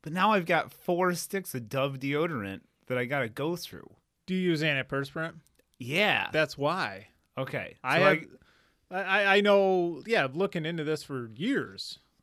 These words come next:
Speaker 2: the whole aluminum and stuff. It's, uh, antiperspirant because it, the aluminum is what blocks your pores. So
Speaker 1: So I gotta stop using that.
Speaker 2: I've been using just classic deodorant for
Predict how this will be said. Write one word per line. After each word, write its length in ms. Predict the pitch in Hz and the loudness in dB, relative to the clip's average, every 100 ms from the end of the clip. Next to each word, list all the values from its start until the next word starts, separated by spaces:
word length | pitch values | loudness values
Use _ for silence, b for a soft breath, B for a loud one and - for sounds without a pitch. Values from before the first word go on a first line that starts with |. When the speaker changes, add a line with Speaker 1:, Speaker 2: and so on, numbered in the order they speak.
| _ | _
Speaker 2:
the 140 | - 147 | -4 0
whole 440 | 156 151 147 143 | 2 4 2 -2
aluminum 460 | 147 151 165 156 139 | -2 0 0 0 -4
and 80 | 127 | -8
stuff. 260 | - 127 - _ _ | -4 -6 -6 _ _
It's, 340 | - 165 - - _ _ | -14 -12 -12 -14 _ _
uh, 260 | 185 156 143 | 0 0 0
antiperspirant 760 | 151 170 165 208 233 - 117 | 0 -2 -2 -4 -4 -8 -12
because 300 | 127 143 160 | -8 -4 -2
it, 160 | 180 175 - | -4 -8 -10
the 140 | 160 | -4
aluminum 460 | 147 151 190 156 147 | -2 -2 -2 -4 -8
is 180 | 139 135 | -10 -6
what 180 | 139 120 | -6 -2
blocks 340 | 143 127 - | 0 -2 -4
your 120 | 127 | -10
pores. 540 | 123 180 185 - - - _ _ _ _ _ - | -4 -2 -2 -6 -16 -20 _ _ _ _ _ -8
So 280 | - 170 156 | 0 4 6
Speaker 1:
So 100 | 151 | 6
I 120 | 165 | 4
gotta 200 | 170 135 | 2 0
stop 320 | - 131 117 | 0 -4 -4
using 300 | 117 104 87 | -8 -8 -12
that. 240 | 76 50 - _ | -14 -16 -20 _
Speaker 2:
I've 160 | - 214 | 0 2
been 140 | 247 | 2
using 300 | 175 165 151 | 2 0 -2
just 200 | 139 127 104 - | -6 -8 -10 -18
classic 580 | - 127 139 135 139 - | -10 -2 -2 -2 -6 -10
deodorant 680 | 123 127 131 127 107 107 - | -6 -2 -2 -2 -6 -14 -16
for 360 | - 120 117 | -12 -10 -10